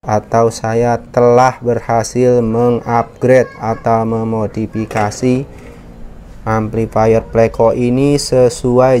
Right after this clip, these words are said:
janji saya di video sebelumnya.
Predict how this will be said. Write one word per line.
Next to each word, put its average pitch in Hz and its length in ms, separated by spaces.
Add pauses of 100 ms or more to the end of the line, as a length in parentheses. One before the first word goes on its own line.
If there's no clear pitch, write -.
janji 117 480
saya 120 480
di 117 240
video 117 560
sebelumnya. 110 1040